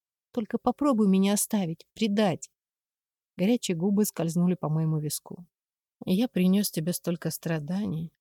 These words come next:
Иногда кажется, что без меня тебе будет лучше. Найдешь ты своего принца и". "Не хочу!"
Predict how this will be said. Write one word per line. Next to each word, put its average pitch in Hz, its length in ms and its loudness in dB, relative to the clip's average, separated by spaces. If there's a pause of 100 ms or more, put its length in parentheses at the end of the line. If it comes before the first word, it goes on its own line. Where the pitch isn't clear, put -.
(340)
Иногда 202 320 2
кажется, 196 440 -2
что - 160 -2
без 165 200 2
меня 170 380 2
тебе 175 300 -2
будет 165 380 -4
лучше. - 520 -6
Найдешь 214 520 -4
ты 170 120 -6
своего 170 400 0
принца 214 540 0
и". 180 300 -4 (360)
"Не 302 180 0
хочу!" 170 580 0